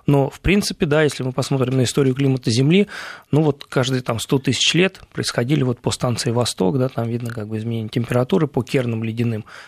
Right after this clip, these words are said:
которые нам позволяют, там, за последние, там, восемьсот тысяч лет посмотреть изменение температуры, мы видим вот такие вот качели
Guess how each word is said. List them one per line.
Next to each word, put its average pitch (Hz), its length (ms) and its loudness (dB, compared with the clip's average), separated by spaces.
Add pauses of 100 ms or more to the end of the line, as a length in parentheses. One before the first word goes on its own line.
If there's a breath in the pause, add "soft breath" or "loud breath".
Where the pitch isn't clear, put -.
(100)
которые 117 320 0
нам 117 140 -2
позволяют, 123 500 0
там, 110 160 -8
за 123 80 -14
последние, 113 720 -4
там, 107 220 -8
восемьсот 120 400 -4
тысяч - 200 -4
лет 117 140 -6
посмотреть 120 520 -6
изменение 123 300 2
температуры, 143 600 2 (320 loud breath)
мы 143 160 6
видим 170 240 2
вот 135 120 0
такие 147 300 0
вот 135 140 0
качели 147 500 0